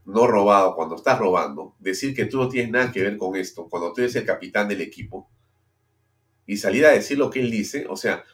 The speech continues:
uno lo mira al presidente en este discurso y dice, "Claro, pues este es el mismo hombre que decía que había y tenía cuatro mil millones para los niños con cáncer".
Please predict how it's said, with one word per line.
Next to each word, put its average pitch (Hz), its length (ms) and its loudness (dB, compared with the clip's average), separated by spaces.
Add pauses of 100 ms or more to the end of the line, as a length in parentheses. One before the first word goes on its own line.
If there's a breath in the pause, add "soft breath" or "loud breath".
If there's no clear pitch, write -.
uno 151 240 0
lo 104 140 0
mira 131 320 0
al 90 260 -8
presidente 104 640 -8 (260 soft breath)
en 95 160 -6
este 131 200 -4
discurso 123 400 -4
y 107 40 -2
dice, 113 240 -6
"Claro, 123 320 0
pues - 260 -8
este 147 200 -2
es 139 100 -2
el 127 80 -2
mismo 156 280 -2
hombre 165 360 0
que 98 140 -6
decía 156 500 -6
que 98 100 0
había 135 360 0
y 113 120 -8
tenía 135 460 -4
cuatro 98 300 0
mil 151 100 -4
millones 156 300 -6
para - 140 -2
los 120 60 -8
niños 143 140 -2
con 127 140 -8
cáncer". - 280 -2